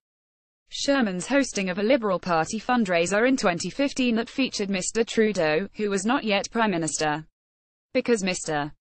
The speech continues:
Sherman was registered as a lobbyist at the time, some political opponents and a political ethics group charged that the event violated federal lobbying rules.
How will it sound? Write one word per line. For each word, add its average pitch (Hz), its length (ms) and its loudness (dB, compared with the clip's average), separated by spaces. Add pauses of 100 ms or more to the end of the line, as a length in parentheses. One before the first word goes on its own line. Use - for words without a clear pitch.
(180)
Sherman 302 460 6
was 220 140 4
registered 294 440 2
as 196 120 -2
a 196 40 0
lobbyist 180 640 0
at 190 60 -6
the 208 80 0
time, 190 560 -2
some 190 240 -6
political 208 460 0
opponents 170 520 -2
and 190 80 -2
a 214 60 -4
political 254 500 0
ethics 254 400 0
group 170 320 -4
charged 202 380 4
that 202 100 -4
the 214 140 4
event 240 320 2
violated 240 600 4
federal 208 380 0
lobbying 196 380 0
rules. 156 500 -2